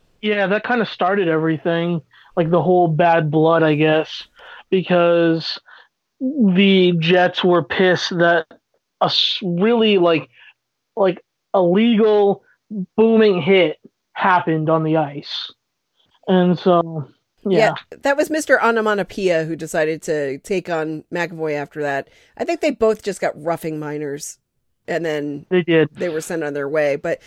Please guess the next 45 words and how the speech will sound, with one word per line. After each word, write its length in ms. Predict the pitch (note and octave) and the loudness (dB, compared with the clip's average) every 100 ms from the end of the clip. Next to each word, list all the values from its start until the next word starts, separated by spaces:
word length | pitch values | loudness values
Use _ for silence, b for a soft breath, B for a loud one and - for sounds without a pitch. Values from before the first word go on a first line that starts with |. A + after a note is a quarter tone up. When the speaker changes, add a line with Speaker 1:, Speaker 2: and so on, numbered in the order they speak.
| b b - | b b -2
Speaker 2:
McAvoy 400 | A3+ A#3 A3 F#3+ | 0 2 2 2
went 160 | F3+ | 0
down 160 | F#3+ E3+ | -2 -4
the 80 | D#3 | -6
tunnel 340 | - A#3+ A3 | -6 -4 -2
after 240 | E3+ D#3+ E3 | -2 -4 -4
that, 60 | |
and 60 | D3+ | -4
everyone 240 | D#3 E3 | -4 -4
was 80 | D#3+ | -4
like, 100 | D#3+ E3+ | -6 0
"Oh, 720 | E3+ F3 G3 G3 G3 G3 F#3+ | 6 6 8 8 8 8 6
shit." 600 | E3+ - - F#3+ - - _ b b b b - | 0 -6 0 0 -2 -8 _ b b b b -8
You 100 | E3 | -4
know, 240 | D#3+ E3 | -2 -4
because 260 | D#3+ D#3 E3+ | -6 -12 -8
there 100 | F#3+ | -6
was 120 | F#3 | -2
still 260 | B3 A3 | 0 0
a 20 | F#3+ | -2
little 240 | F3+ F#3 | -4 -6
bit 140 | F3 | -6
of, 120 | E3+ D#3+ - | -8 -10 -8
there 120 | F#3 | -6
would 160 | G3 | -4
have 60 | A3+ | -4
been 120 | F#3 | -4
a 60 | E3+ | -4
little 240 | D#3+ D#3+ D#3+ | -4 -6 -6
bit 160 | D#3 | -8
of 100 | D3+ | -10
time 480 | - D#3 D#3 D3+ D3+ - | -12 -8 -8 -8 -10 -12
at 140 | D#3 - | -14 -10
the 140 | D#3 | -12
end 160 | D3+ D3 | -10 -14
of 100 | D#3+ | -18
the 60 | |
period 540 | - E3+ D#3+ D#3 C3 - | -16 -12 -8 -8 -8 -12
for 180 | C#3 | -14
them 300 | C#3 C#3 C#3 | -12 -10 -12
to 320 | - C3+ F#2+ - | -14 -16 -16 -16
come 200 | - C#3 | -14 -12
back 260 | C#3 B2+ | -12 -10
on, 320 | G3+ G3+ B2 C#3 | -6 -6 -8 -8
but 280 | D3 B2 | -8 -8